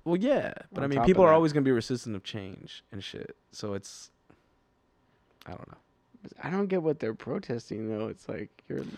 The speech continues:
Speaker 2: I'm
Speaker 1: Well,
Speaker 2: sure,
Speaker 1: okay,
Speaker 2: I'm sure their
Speaker 1: originally,
Speaker 2: lives haven't changed.
Speaker 1: originally, y-, the,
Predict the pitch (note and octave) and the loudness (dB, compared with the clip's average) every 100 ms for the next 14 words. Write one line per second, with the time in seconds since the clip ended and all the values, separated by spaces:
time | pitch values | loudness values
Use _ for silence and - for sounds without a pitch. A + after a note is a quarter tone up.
0 | - C3+ G3+ F3+ F3 F#3 A2+ C#3 F3 G#3 | -8 6 10 10 12 10 10 10 12 12
1 | F3+ G3+ F3+ C4 A#3+ G3 - G#3 G3+ F#3 | 12 12 10 10 10 6 4 2 2 -2
2 | - A3 F4 C#3+ D3 F3+ F3 E3 D#3 C3 | -6 -2 4 8 10 10 8 6 4 4
3 | B2+ A2+ A2 E2+ | 0 2 0 0